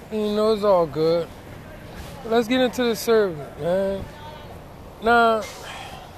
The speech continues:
I was talking to a person yesterday about relationships and everything. You know what I'm saying? She has a husband that cares for her or whatever, you know, and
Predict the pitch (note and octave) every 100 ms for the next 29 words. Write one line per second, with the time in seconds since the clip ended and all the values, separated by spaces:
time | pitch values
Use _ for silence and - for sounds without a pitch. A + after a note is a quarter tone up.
0 | - - - C4+ A#3+ C#4 B3+ A#3 A#3+ G#3+
1 | - A3 G3+ F#3+ G3 G3+ - D#3+ D#3+ D#3+
2 | - - - - - - - - - -
3 | - - D3+ D3 E3+ D3+ D#3 E3 D#3+ F3
4 | - F3+ - E3+ F3 F3 F3 F3+ F3 F3
5 | - - - - - - - - - -
6 | - - F3 F3+ F3 - F#3 F#3 F3+ -
7 | - - F#3 F3+ E3+ D#3+ E3 F3 E3+ F3
8 | D3 - - - - - - - - G3+
9 | F3+ F3 - F#3+ F#3 F#3 F3+ F#3 F#3+ F#3
10 | F#3 F3+ F#3+ G3 F3